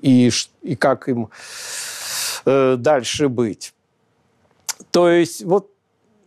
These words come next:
обыч-, ну, вот здесь написано немного, вроде как, а, пара стад оленей, но могли увозить, у-, угонять и большие стада по несколько сотен оленей, а то и тысяч. И считается, что за пятьдесят лет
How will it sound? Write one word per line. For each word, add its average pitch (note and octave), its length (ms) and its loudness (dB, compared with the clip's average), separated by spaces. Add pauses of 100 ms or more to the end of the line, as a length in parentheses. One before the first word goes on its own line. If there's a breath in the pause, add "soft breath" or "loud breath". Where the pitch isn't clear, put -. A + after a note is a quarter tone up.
обыч-, F#3+ 440 -2
ну, F#3 220 2
вот F3 240 -2
здесь E3+ 440 -2
написано F#3+ 680 0
немного, G3+ 560 4
вроде C#3 360 2
как, B2+ 300 0
а, C3 100 0
пара D#3 880 0
стад D#3+ 420 0
оленей, G3 460 0
но E3 420 2
могли E3 460 -2
увозить, E3 960 -2
у-, C#3 340 0
угонять D#3+ 680 0
и D3+ 40 -2
большие D3 560 0
стада D3 400 0
по D3 140 -2
несколько C3 600 -2
сотен G2 720 -6
оленей, A#2 640 0
а F#2 120 2
то B2+ 200 2
и A#2 100 2
тысяч. - 640 -10 (400 loud breath)
И C#3 420 4
считается, E3 800 0
что C3 600 2
за A#2+ 140 -2
пятьдесят C3 720 0
лет D#3+ 440 2